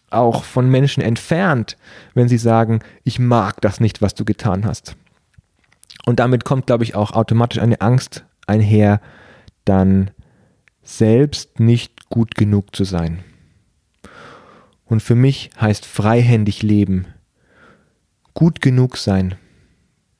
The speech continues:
sich selbst zu lieben und den inneren Kern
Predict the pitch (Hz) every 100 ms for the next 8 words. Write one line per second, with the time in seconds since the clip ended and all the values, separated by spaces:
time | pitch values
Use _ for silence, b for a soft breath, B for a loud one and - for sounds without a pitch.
0 | _ _ _ _ _ - b b b b
1 | b - 120 - 131 143 156 - - -
2 | 127 127 127 123 135 147 - _ _ _
3 | _ _ _ _ _ 110 113 110 - -
4 | - _ _ _ _ _ _ _ 107 107
5 | 131 147 107 107 - - 123 127 131 117